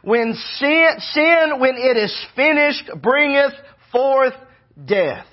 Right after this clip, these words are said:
Diso-, it, disobedience in sin, it leads us to this thought that growth is inevitable.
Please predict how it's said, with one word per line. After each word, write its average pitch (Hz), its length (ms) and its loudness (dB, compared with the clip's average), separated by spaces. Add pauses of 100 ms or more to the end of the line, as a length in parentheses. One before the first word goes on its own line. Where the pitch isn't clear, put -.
(840)
Diso-, 247 480 -2
it, 214 300 -2
disobedience 277 1040 0
in 302 480 2
sin, 311 680 -2 (1120)
it 220 160 0
leads 214 360 0
us 214 200 0
to 202 80 -4
this 196 300 -2
thought 208 320 0
that 180 220 -2
growth 240 500 0 (380)
is 208 460 -4 (360)
inevitable. 156 720 -12